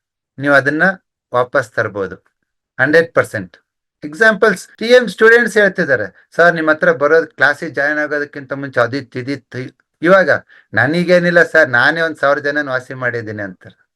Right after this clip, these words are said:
See, that is the power of ಬಸವ ಅಕ್ಯೂ ಅಕಾಡೆಮಿ. ನಿಮ್ಮೆಲ್ಲರನ್ನ ನಾವು ಹೀಲರ್ ಮಾಡ್ತೀವಿ. ತಮಾಷೆ ಮಾತಲ್ಲ ಇದು.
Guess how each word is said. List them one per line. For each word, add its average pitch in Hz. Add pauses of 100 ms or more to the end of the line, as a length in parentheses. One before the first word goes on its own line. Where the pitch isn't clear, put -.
(340)
See, 147
that 143
is 170
the 165
power 139
of -
ಬಸವ 113
ಅಕ್ಯೂ 120
ಅಕಾಡೆಮಿ. 95 (600)
ನಿಮ್ಮೆಲ್ಲರನ್ನ 135
ನಾವು 139
ಹೀಲರ್ 120
ಮಾಡ್ತೀವಿ. 90 (360)
ತಮಾಷೆ 160
ಮಾತಲ್ಲ 143
ಇದು. 90